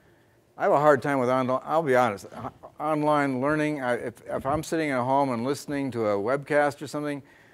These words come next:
the refrigerator is calling my name, and I, I, I've gotta be there. So it's hard for me to focus, and I'm thinking probably that's true for many. So it's an area of research.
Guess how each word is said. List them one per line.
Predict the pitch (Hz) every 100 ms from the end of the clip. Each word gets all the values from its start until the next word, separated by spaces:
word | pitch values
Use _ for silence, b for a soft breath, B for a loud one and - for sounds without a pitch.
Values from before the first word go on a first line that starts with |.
| b
the | -
refrigerator | 151 135 208 165 135 117
is | 110
calling | 151 156 127
my | 127 139
name, | 127 127 101
and | 104 123
I, | 123 120 123
I, | 135
I've | 135
gotta | 135
be | 107 135
there. | 123 95 95 104
So | - 131 117 b b -
it's | 139 131
hard | 165 170
for | 160
me | 147
to | 120
focus, | 165 156 - -
and |
I'm | 123 117 113
thinking | 160 151 123
probably | 135 139 123
that's | 117 104
true | - 127
for | 110
many. | 107 98 90
So | 87 - 95 b b b -
it's | 123 127
an | 120
area | 123 120 110
of |
research. | 104 110 - - -